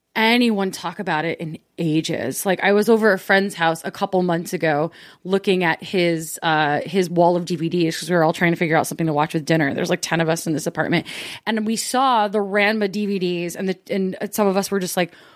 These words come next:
"Holy shit, literally haven't seen anything having to do with this in ages." Um, it's definitely not for everyone, but it's definitely what you would consider, like, an anime classic, like, one of the classics.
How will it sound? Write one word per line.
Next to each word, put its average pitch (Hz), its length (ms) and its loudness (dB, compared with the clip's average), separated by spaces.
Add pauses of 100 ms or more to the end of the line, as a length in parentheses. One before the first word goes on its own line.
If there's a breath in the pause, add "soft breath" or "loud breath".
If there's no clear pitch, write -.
"Holy 220 300 4
shit, - 420 2
literally 220 400 6
haven't 196 300 -2
seen 190 280 0
anything 185 600 0
having 175 200 -4
to 175 80 0
do 160 100 0
with 156 100 -4
this 139 180 -4
in 156 80 -6
ages." - 460 -10 (360 loud breath)
Um, 165 540 0
it's 214 240 -6
definitely 247 1040 2 (360 soft breath)
not 196 400 2
for 202 160 2
everyone, 160 600 2
but 185 100 -2
it's - 180 -8
definitely 190 500 0
what 185 160 2
you 180 140 0
would 170 220 0
consider, 175 460 0
like, 160 180 -2
an 175 120 -2
anime 170 440 -2
classic, - 760 -2
like, 180 160 -2
one 160 180 -2
of 160 80 -8
the 165 100 -6
classics. - 760 -8